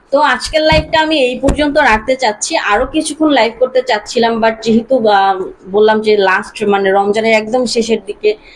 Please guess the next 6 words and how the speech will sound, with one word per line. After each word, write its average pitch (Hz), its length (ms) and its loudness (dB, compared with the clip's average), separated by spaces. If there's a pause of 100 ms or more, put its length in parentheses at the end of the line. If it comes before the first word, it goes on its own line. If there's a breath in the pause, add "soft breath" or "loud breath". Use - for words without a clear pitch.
(120)
আমরা 190 240 -2
সবাই 262 440 0
অনেক 269 280 -2
ক্লান্ত 240 340 0
এবং 233 360 2
ব্যস্ত, 202 480 0